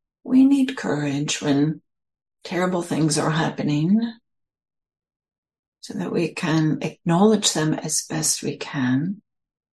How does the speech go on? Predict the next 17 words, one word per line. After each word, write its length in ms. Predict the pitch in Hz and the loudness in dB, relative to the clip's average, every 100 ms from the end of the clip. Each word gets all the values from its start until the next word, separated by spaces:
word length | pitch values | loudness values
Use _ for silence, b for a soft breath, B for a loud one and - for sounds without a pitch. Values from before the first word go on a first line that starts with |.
| _ _ _ _ - | _ _ _ _ -6
notice 560 | - 170 202 180 175 - | 0 4 4 4 0 0
them 480 | 143 147 165 202 - _ _ _ _ - | 0 0 0 -4 -10 _ _ _ _ -12
as 220 | 165 - | -10 -8
best 360 | 151 147 - | -6 -4 -4
we 140 | - 147 | -6 -10
can, 480 | - 147 139 165 185 B B B _ _ - | -8 -4 -2 -2 -6 B B B _ _ -12
gather 400 | 208 185 180 190 | -4 -2 2 4
ourselves 460 | 185 170 - 170 165 | 4 4 4 2 2
around 280 | 160 165 160 | 0 2 2
the 220 | 160 151 | 2 0
resistance 1040 | 156 156 165 185 226 - - 143 151 - | -2 0 2 4 4 2 -2 -4 -4 -4
to 120 | - - | -6 -6
them 460 | 147 143 196 214 _ _ _ _ - | -2 0 -2 -4 _ _ _ _ -14
as 180 | 160 - | -12 -10
best 380 | - 151 - | -10 -10 -10
we 200 | - 143 | -8 -8
can, 640 | - - 156 135 131 151 190 | -10 -12 -6 0 0 0 -6